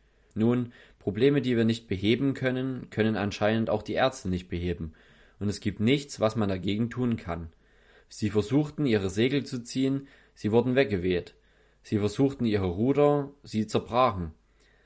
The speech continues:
Sie rannten in die Mitte des Schiffes und es lief voll. Seht, der Satan war entschlossen, sie zu überwältigen.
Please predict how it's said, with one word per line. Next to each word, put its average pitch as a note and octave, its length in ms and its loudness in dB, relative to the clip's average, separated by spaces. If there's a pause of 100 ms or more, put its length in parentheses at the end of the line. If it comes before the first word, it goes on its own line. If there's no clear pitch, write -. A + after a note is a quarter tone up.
(140)
Sie - 160 -6
rannten C3 380 2
in A#2+ 100 0
die A2 120 0
Mitte C3 240 4
des A2 180 0
Schiffes D3 480 -4
und G#2 200 -2
es G#2 140 -4
lief A#2+ 180 -4
voll. F2+ 360 0 (540)
Seht, - 460 0
der G#2+ 120 4
Satan A#2+ 400 2
war G#2 160 6
entschlossen, A#2+ 500 0
sie G#2+ 220 -2
zu A2 120 -6
überwältigen. G2 680 0